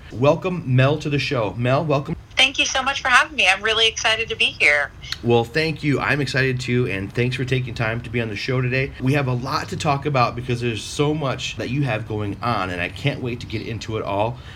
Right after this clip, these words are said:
Speaker 1: But first, I'm just gonna give you the stage here and just let you introduce yourself to the audience.
Speaker 2: Sure. Well, you gave me a great introduction, so thank you for that. But, you know, I'm an attorney by trade and have been practicing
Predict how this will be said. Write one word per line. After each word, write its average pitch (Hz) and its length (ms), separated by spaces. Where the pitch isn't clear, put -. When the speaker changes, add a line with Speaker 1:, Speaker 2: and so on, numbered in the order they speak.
Speaker 1:
But 120 220
first, 190 400
I'm 143 100
just 139 140
gonna 135 120
give 123 200
you 139 160
the 143 120
stage 143 400
here 151 300
and 107 200
just 107 140
let 120 220
you 135 300
introduce 127 400
yourself 120 380
to 123 80
the 113 120
audience. 85 540
Speaker 2:
Sure. 330 480
Well, 214 200
you 202 160
gave 240 220
me 220 160
a 202 60
great 254 240
introduction, 180 480
so 190 120
thank 220 280
you - 60
for 185 120
that. 165 320
But, 208 200
you 240 80
know, 208 180
I'm 208 160
an 202 80
attorney 285 400
by 226 160
trade 165 520
and 180 340
have 196 160
been 202 140
practicing 196 880